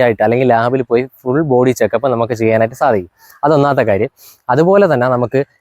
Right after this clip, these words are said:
ഡെലിവറിക്ക്, ഡെലിവറി ചാർജസ് ആയിട്ട് ഫസ്റ്റ് പ്രഗ്നൻസിക്ക് ഒരു ലക്ഷം രൂപയും രണ്ടാമത്തെ പ്രഗ്നൻസിക്ക് ഒരു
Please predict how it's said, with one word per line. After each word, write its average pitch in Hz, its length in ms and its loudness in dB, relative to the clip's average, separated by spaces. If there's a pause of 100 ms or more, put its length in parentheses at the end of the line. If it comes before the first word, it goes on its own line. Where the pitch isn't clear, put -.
(140)
ഡെലിവറിക്ക്, 139 560 2
ഡെലിവറി 143 340 2
ചാർജസ് 127 260 0
ആയിട്ട് 107 260 -4
ഫസ്റ്റ് 120 360 -2
പ്രഗ്നൻസിക്ക് 120 520 0
ഒരു 110 120 0
ലക്ഷം 117 240 -6
രൂപയും 110 220 -2
രണ്ടാമത്തെ 131 420 0
പ്രഗ്നൻസിക്ക് 107 500 -4 (500)
ഒരു 113 80 2